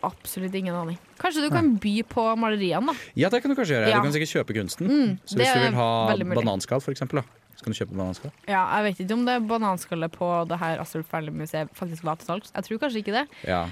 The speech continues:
Speaker 1: Jeg tror uansett ikke jeg ville ha kjøpt det, siden det var et, det
Speaker 2: Ja, men
Speaker 1: var
Speaker 2: det var jo
Speaker 1: nytt
Speaker 2: bare et
Speaker 1: hver dag.
Speaker 2: vanlig bananskall.
Speaker 1: Ja, ja, det var helt vanlig.
Speaker 2: Men da må du eventuelt kjøpe han fyren som kaster bananskallene, da.
Speaker 1: <laughs>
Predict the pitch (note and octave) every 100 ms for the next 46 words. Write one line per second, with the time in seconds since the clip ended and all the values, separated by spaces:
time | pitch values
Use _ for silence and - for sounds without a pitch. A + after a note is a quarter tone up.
0 | - A#3 A#3+ A#3 G#3 G#3 G#3 G3 F#3 F3+
1 | E3+ D#3+ - C#4 D#4+ _ - A3 F#3+ F#3
2 | F#3 - - - - - _ - A3 -
3 | - - E3 E3+ - F3+ F3 - G2 A#2+
4 | G#2 A2+ F#2 D3 D3 B3+ G#4 F4+ D#4 D4+
5 | - D#4+ E4 D#4 B3 C#3 D3 D3 D3 D3
6 | C3+ D3 A2+ A2+ A2+ - - F#2+ F#2+ A2
7 | A2 - A#2 G2+ F#2+ E2 - E2 A#2 B2
8 | - - - A3 -